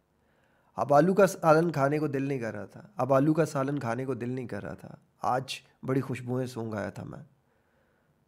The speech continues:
पता नहीं क्या-क्या कुछ अम्मी ने बनाया था, मुझे तो नाम भी नहीं आते थे उस वक्त। मुंह में पानी आता जा रहा था और ये पानी इकट्ठा होके मुझे सोने नहीं दे रहा था।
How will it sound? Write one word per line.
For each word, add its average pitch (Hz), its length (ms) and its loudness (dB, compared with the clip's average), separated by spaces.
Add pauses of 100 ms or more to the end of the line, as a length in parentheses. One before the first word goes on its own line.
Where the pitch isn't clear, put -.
(120)
पता 147 200 -8
नहीं 147 120 -2
क्या-क्या 127 300 -4
कुछ 120 220 -8
अम्मी 110 180 -6
ने 113 100 -8
बनाया 87 340 -8
था, - 240 -20 (160)
मुझे 120 160 -2
तो 120 100 -8
नाम 110 300 -4
भी 110 80 -8
नहीं 107 140 -8
आते 85 200 -12
थे - 120 -16
उस - 160 -20
वक्त। - 300 -20 (2500)
मुंह 135 180 2
में 139 140 2
पानी 139 320 2
आता 131 240 0
जा 123 220 0
रहा 120 200 0
था 110 280 -2
और 113 140 -4
ये 123 120 -4
पानी 123 340 -4
इकट्ठा 123 340 -6
होके 117 340 -6
मुझे 117 220 -8
सोने 131 400 -6
नहीं 135 140 -4
दे 101 140 -8
रहा - 140 -10
था। - 220 -20